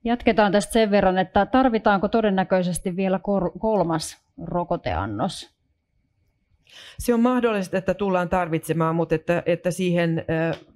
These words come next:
Speaker 2: meillä ei ole vielä riittävästi tietoa, että me voitaisiin sanoa, että koska se tarvitaan. Et se riippuu siitä, että,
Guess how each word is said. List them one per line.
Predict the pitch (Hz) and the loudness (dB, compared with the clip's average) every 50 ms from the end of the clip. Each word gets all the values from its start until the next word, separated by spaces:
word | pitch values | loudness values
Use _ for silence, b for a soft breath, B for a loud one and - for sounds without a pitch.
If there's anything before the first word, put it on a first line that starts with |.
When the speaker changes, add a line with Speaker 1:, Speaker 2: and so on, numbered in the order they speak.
| _ _ | _ _
Speaker 2:
meillä | - 185 185 180 180 180 | -4 -2 -2 0 0 0
ei | 180 180 | -2 0
ole | 170 | 0
vielä | 180 180 170 165 165 | 0 0 0 0 0
riittävästi | 175 170 170 - 143 156 156 - 160 | -2 -4 -4 -4 -4 -4 -4 -4 -6
tietoa, | 151 - 170 170 160 156 151 151 | -4 -2 0 0 0 0 -2 -2
että | 151 156 | 0 -2
me | 156 | -2
voitaisiin | 147 156 151 151 156 156 151 - | 0 -2 -2 0 -2 -4 -2 -2
sanoa, | 165 156 156 156 | -2 -2 -2 -2
että | 156 - | -2 -2
koska | - 175 170 - - - 127 151 | -2 -2 -2 -4 -8 -6 -6 -4
se | 151 127 151 151 _ _ | -4 -4 -6 -8 _ _
tarvitaan. | - 143 127 - 87 104 98 - - - - 80 101 135 | -4 -4 -4 -4 -8 -10 -12 -10 -10 -8 -8 -6 -6 -8
Et | 165 - | -6 -6
se | 196 190 | -4 -4
riippuu | 202 202 196 - 190 185 | -4 -4 -6 -6 -8 -6
siitä, | 175 196 185 180 - 170 160 | -4 -2 -4 -2 0 -2 -2
että, | 156 - - 160 160 | -2 -2 -4 -4 -4